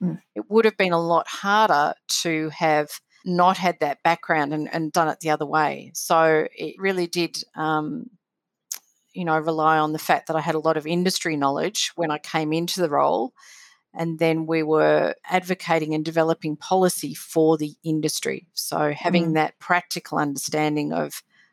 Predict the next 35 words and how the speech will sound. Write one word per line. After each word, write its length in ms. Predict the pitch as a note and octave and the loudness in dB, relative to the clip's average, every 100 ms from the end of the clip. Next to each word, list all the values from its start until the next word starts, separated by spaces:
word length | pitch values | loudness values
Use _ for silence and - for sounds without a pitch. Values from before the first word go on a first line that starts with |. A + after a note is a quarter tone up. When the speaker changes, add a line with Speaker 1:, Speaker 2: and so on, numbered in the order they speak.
| _ _ | _ _
Speaker 2:
what 240 | F3 - | 0 0
the 220 | - D#3 | -2 0
issues 420 | G3+ - G3+ F3+ - | 0 2 0 0 2
were, 200 | F3+ F3 | 4 4
what 180 | D#3 | 0
the 80 | - | -4
challenges 680 | - - F3 F3 E3+ E3 - | -4 2 4 4 2 -2 0
were, 380 | D#3 D3+ G#3 D4+ _ _ _ | 2 4 2 -2 _ _ _
really 540 | E3+ E3+ D#3+ D3+ D3 - _ | 0 2 2 0 -6 -16 _
was 180 | F#3 F3 | -2 0
important 460 | E3 - E3 - D3+ | 0 2 2 2 -2
for 140 | D#3 | 2
those 320 | D3+ C#3+ - | 4 4 2
roles. 500 | D3+ C#3+ - - - - _ | 2 2 0 -8 -10 -14 _
Speaker 1:
At 200 | F3 - | 2 6
B 100 | A3+ | 6
H 180 | G3+ - | 6 2
P, 200 | - E3+ | 2 2
you 200 | D#3+ E3+ | 2 2
were 80 | F3 | 4
given 640 | E3 D3+ D#3 D3+ D3 - - | 4 6 6 4 4 0 2
a 320 | D3+ D3 C#3+ - - | 4 4 0 -4 2
business 460 | E3+ D#3+ D3+ D3+ | 2 4 -2 -2
directory. 680 | - C#3+ - - - - F#3 _ _ _ _ | -4 -4 -4 -2 -2 -2 -8 _ _ _ _
Can 120 | - A#3 | 0 2
you 100 | D#4 | 4
tell 160 | F#3 | 4
us 120 | A3 | 4
what 140 | G3 F3+ | 4 2
that 140 | C3+ | 0
was? 460 | C#3 D3 A3+ - - _ - | 0 -2 -4 -12 -18 _ -2
Speaker 2:
Look, 180 | E4 - | 0 2
it 100 | C4 | 0
was 220 | B3+ A#3+ | 0 2
a 260 | A3+ G#3+ | 4 2